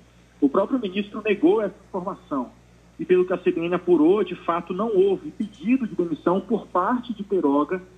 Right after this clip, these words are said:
mas a exoneração é cogitada mais ali por parte do Palácio do Planalto. Mas vale destacar novamente, ainda não há nenhuma decisão tomada diretamente pelo presidente Jair Bolsonaro. Um dos principais receios é que a vaga aberta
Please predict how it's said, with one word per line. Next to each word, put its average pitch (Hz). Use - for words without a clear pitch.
mas 160
a 180
exoneração 180
é 208
cogitada 180
mais 175
ali 170
por -
parte 170
do -
Palácio 180
do 190
Planalto. 143
Mas 135
vale 143
destacar 147
novamente, 151
ainda 160
não 190
há 165
nenhuma 190
decisão 160
tomada 147
diretamente 175
pelo 160
presidente 156
Jair 151
Bolsonaro. 147
Um 175
dos 202
principais 202
receios 170
é 156
que -
a 165
vaga 160
aberta 147